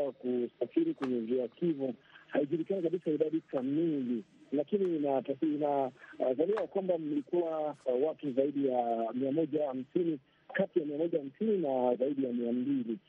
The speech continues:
kutokana na asasi za kiraia upande wa huko Kalehe. E, na kwa sasa shughuli za uokozi ambazo zinaendelea kwenye ziwa Kivu tangu usiku hadi kuamkia leo na hadi sasa hivi tunaongea,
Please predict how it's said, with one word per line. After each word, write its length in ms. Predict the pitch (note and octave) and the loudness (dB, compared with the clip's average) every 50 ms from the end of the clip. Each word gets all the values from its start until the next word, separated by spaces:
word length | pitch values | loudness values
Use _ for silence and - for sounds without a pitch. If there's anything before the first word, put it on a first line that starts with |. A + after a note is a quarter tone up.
| _ _ _ - | _ _ _ -4
kutokana 420 | C#3 C3 - C3+ A2 C#3 C3+ C3 | -2 0 0 0 -2 -2 -2 -2
na 120 | B2+ B2 A#2+ | -2 -2 -2
asasi 340 | A#2 - C#3 C3 - C3+ | -2 -2 -2 -2 -2 0
za 80 | A#2+ A#2 | -2 -2
kiraia 420 | - - B2 A#2+ B2 C3+ C3 A#2+ | 0 0 -2 0 0 0 0 -2
upande 260 | A2 - B2+ B2 A#2+ A#2 | -2 -2 -2 -2 0 0
wa 60 | A2+ | 0
huko 160 | A#2 - - | -2 -4 -6
Kalehe. 440 | G#2 - A2 A2 A#2 A2+ G#2+ G#2+ G2 - _ _ - - - - - | -4 -2 0 2 2 2 0 -2 -4 -10 _ _ -20 -20 -10 -4 -2
E, 300 | C3 A#2+ B2 B2+ B2+ C3 | 0 0 2 0 0 0
na 160 | C3 C3 C3 | -2 -2 -4
kwa 220 | C3 - - B2+ | -4 -2 -2 -2
sasa 340 | B2+ - - - - E3 D3 | 2 0 0 0 0 -4 -4
shughuli 380 | - - D3+ C#3+ D#3+ D#3 D3+ B2+ | -4 -4 -2 -2 0 0 0 0
za 100 | B2 C3 | 0 -2
uokozi 420 | A#2+ A#2+ A#2 - - E3 C#3 C3+ B2 | -2 -2 -6 -4 -4 -4 -2 0 0
ambazo 320 | A#2+ B2+ C3+ C3 C3+ B2 | 0 0 0 0 -2 -4
zinaendelea 500 | A#2 A#2 A#2+ A#2+ A#2+ B2+ B2 C3+ C#3+ C3+ | -2 0 0 0 0 0 0 0 0 0
kwenye 220 | - B2+ A#2+ A#2+ | -2 -2 -4 -4
ziwa 200 | A2+ A2+ C3+ C3 | -4 -2 -2 -2
Kivu 340 | C3 - D#3 C#3+ B2 B2+ A#2 - _ _ _ _ _ - | -2 -2 -4 -4 -4 -6 -14 -18 _ _ _ _ _ -2
tangu 440 | - D#3+ E3+ E3+ E3+ D3+ D3+ D3 C#3 | -2 -2 0 0 -2 -2 -2 -2 -4
usiku 720 | C3 - - - F3 F3+ E3 - - E3+ E3 E3 D#3+ D#3 C#3+ | -6 -6 -4 -2 -2 -2 0 0 0 0 2 2 0 0 -2
hadi 240 | C#3+ C#3+ C3+ C#3 | -2 -2 -2 -2
kuamkia 500 | - - C3 B2+ C3+ B2+ - C#3 C3 B2+ | -2 -2 -2 -2 -2 -4 -2 0 0 2
leo 380 | C3+ D3+ F3 F#3 F3 F3 E3+ D#3 - - _ - | 2 2 2 2 2 2 0 -2 -4 -8 _ -6
na 100 | C#3 - | -2 0
hadi 160 | D#3 D#3+ D3+ D3+ | 0 0 -2 -4
sasa 140 | C#3 B2+ D3+ | -2 0 0
hivi 140 | D#3 D#3+ D#3+ | 0 0 -2
tunaongea, 680 | - C#3 B2+ A#2+ A#2+ A#2+ B2+ C3 C#3+ E3+ D3 A#2+ C3+ | -4 -2 -2 -2 0 0 0 0 0 0 0 -2 -4